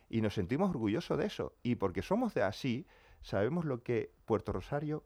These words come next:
se mueve con nuestros pueblos y con nuestro barrio, cuidando de ellos, de las asociaciones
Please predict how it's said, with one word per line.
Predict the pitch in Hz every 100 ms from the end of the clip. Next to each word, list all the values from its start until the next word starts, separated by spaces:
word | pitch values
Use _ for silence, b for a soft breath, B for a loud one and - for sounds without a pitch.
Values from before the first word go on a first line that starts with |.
| - -
se | - 95
mueve | 101 143 160 160 -
con | - 90
nuestros | 82 - -
pueblos | 139 156 151 135
y |
con | 139 139
nuestro | - 127
barrio, | 120 139 110 85 b b
cuidando | - 117 117 160 151
de | 143
ellos, | 185 92 78 -
de | 98
las | 95
asociaciones | 104 92 98 147 190 202